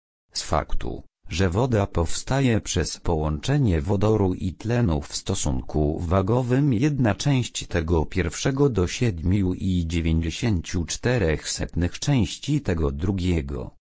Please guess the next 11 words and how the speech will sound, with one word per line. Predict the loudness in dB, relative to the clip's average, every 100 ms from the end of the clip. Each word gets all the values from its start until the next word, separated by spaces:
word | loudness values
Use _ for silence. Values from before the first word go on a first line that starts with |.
| -8
a | -4 -2
objętościowo | -2 0 0 0 -2 -4 -2 0 0 -2 -2
dwóch | 0 0 -2 -6 -4
części | 0 2 0 -2 -2
tego | 0 0 2 0
pierwszego | 0 -2 -2 -2 2 2
do | 4 2
jednej | 2 2 2 0 -2
części | -2 0 0 -2 -4 -2 0
tego | 0 0 -2
drugiego. | -2 -2 0 0 -2 -6 -8